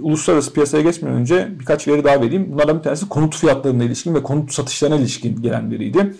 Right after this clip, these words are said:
Biri Merkez Bankası tarafından, biri tüik tarafından yayınlanıyor. Eylül konut fiyat endeksi açıklandı. Yüzde dört nokta üç aylık artış olmuş. Yıllıkta da yüzde seksen dokuz nokta iki.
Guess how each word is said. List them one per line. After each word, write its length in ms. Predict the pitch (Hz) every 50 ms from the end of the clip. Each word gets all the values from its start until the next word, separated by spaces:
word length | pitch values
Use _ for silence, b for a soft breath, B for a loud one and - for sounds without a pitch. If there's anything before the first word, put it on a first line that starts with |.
| B B B B
Biri 100 | - 143
Merkez 340 | 143 143 139 135 151 151 135
Bankası 220 | 127 120 113 - -
tarafından, 340 | 131 117 - - 147 139
biri 160 | 127 123 123 123
tüik 220 | - 139 131 131
tarafından 360 | - 117 110 104 120 123 135
yayınlanıyor. 560 | 127 123 117 113 - - 113 110 117 156 190 202 196 B B B B B B B B
Eylül 340 | - 151 165 190 202 240 220
konut 300 | - - 196 220 226 226
fiyat 340 | - - 208 214 214 214 -
endeksi 760 | 170 170 165 160 170 170 170 - - - 185 180 185 - - - -
açıklandı. 800 | - 127 127 - 127 - 135 127 123 131 139 185 226 226 226 B B B B
Yüzde 300 | - 160 165 160 214 180
dört 220 | 156 196 214 208 196
nokta 260 | 196 185 - - 190
üç 260 | 196 226 202 - - - _ -
aylık 460 | - 143 156 151 170 202 233 - - -
artış 380 | - 147 - 123 - 127 - -
olmuş. 320 | 135 139 185 214 208 -
Yıllıkta 320 | 147 147 151 156 151 - 175
da 60 | 185
yüzde 280 | 180 156 147 143 165 170
seksen 400 | - 165 151 - - 160 156 156
dokuz 240 | - - 180 160
nokta 260 | 156 156 151 151 - 175
iki. 460 | - 135 120 - 151 123 - -